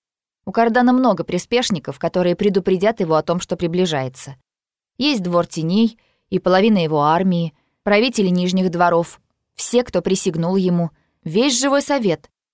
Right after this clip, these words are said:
и даже новый синешаль, если, конечно, Кардан дал себе труд его назначить. Мне не хочется думать о том, что кто-то другой стоит теперь на моем месте рядом с Карданом.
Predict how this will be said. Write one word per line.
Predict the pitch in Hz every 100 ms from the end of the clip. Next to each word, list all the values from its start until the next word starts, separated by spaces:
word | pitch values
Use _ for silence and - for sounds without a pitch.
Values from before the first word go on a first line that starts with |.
| _
и | 185
даже | 185 247 233
новый | 233 240 247
синешаль, | 254 262 262 170 139 139 _ _ _
если, | 190 180 180
конечно, | 180 185 170 175
Кардан | 180 180 190 180
дал | 170 170
себе | 180 170
труд | 185 196 170
его | 151
назначить. | 165 180 151 - - - _ _ _ _ _
Мне | 226 233
не | 240
хочется | 247 269 202 -
думать | 202 226 208
о | 208
том, | 208 254
что | 240 - 190
кто-то | - 208 196
другой | 202 202 226
стоит | 233 - 180 208
теперь | - - 165
на | 165
моем | 170 180 180
месте | 190 190 -
рядом | 165 160 165
с | -
Карданом. | 180 165 151 139 135